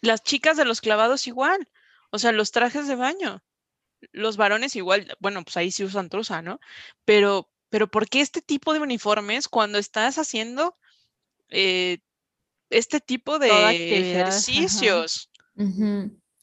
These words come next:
Speaker 3: Sí, y la, y creo que me parece como súper chido todo lo que están haciendo las mujeres en los Olímpicos, porque, <laughs> aunque no he visto nada, o sea, he leído noticias,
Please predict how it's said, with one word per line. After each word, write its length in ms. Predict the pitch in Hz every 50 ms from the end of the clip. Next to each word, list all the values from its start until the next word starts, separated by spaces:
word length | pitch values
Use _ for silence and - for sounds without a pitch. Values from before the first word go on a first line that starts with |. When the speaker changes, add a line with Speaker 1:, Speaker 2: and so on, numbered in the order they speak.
| _ - - - - _ _
Speaker 3:
Sí, 440 | - - 320 330 339 330 262 - -
y 160 | - - 247
la, 340 | 247 254 254 247 240 - - -
y 120 | 233 226 -
creo 240 | - 285 294 311 320
que 440 | 349 359 359 339 302 247 - - _
me 220 | - 196 233 233
parece 420 | 220 240 233 226 240 233 - 302 262
como 280 | 285 269 254 233 208
súper 360 | - - 196 - 202 196 190 -
chido 340 | - - 233 226 226 226 226
todo 260 | - 226 214 220 220
lo 140 | 214 214 185
que 60 | 175 170
están 240 | 170 185 185 190
haciendo 480 | 190 190 185 - 180 180 180 175 180 180
las 280 | 170 170 160 156 - 165
mujeres 460 | 165 160 160 170 170 170 170 165 -
en 160 | 170 165 160
los 180 | 160 160 160 -
Olímpicos, 580 | 165 165 165 165 165 175 175 - 196 233 - -
porque, 520 | - 190 - - - 170 165 165 170 185
<laughs> 60 | - -
aunque 220 | 202 190 - 214
no 80 | 220 233
he 40 |
visto 220 | 214 214 220 - 208
nada, 340 | 190 180 170 175 185 233 - -
o 40 | -
sea, 280 | - 196 175 180 - - _ _
he 60 | - 220
leído 240 | 240 240 220 226
noticias, 540 | 214 185 160 151 - 160 - - - - _